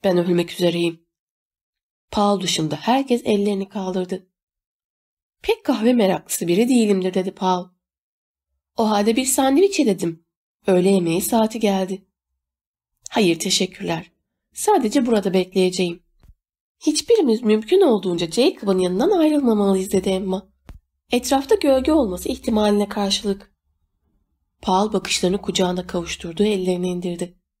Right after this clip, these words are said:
"Oraya giremem," dedi en nihayetinde. "Neden kıllık yapıyor?" diye sordu Eno. Ancak ondan sonra nedenini anladım ve vücuduma bir titreme aldı.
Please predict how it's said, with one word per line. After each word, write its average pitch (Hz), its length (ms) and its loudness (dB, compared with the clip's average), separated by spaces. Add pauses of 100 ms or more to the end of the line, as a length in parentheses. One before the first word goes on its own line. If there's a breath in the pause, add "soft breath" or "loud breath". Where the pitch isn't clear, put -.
(840)
"Oraya 269 300 2
giremem," 240 540 2
dedi 180 160 -2
en 180 220 0
nihayetinde. 175 680 -4 (1200)
"Neden 302 300 2
kıllık 233 380 2
yapıyor?" 170 500 -2 (280)
diye 190 160 2
sordu 208 360 2
Eno. 180 380 -2 (1000)
Ancak 175 440 -2
ondan 180 340 0
sonra 175 260 -2
nedenini 165 400 -4
anladım 170 460 -12 (480)
ve 247 100 2
vücuduma 277 520 2
bir 381 160 2
titreme 214 400 -2
aldı. 180 340 -6